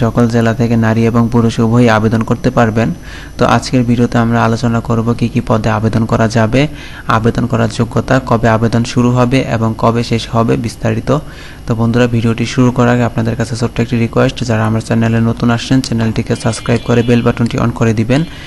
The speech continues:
এরকম নতুন নতুন ভিডিও প্রতিনিয়ত আপডেট পাওয়ার জন্য। তো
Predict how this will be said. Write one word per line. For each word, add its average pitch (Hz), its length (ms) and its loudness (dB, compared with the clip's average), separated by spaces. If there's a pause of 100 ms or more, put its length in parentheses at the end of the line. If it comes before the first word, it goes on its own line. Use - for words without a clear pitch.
(360)
এরকম 123 400 4
নতুন 123 260 0
নতুন 127 240 0
ভিডিও 110 180 2
প্রতিনিয়ত 117 500 0 (200)
আপডেট 110 340 -2
পাওয়ার 113 280 6
জন্য। 117 200 4 (840)
তো 120 80 6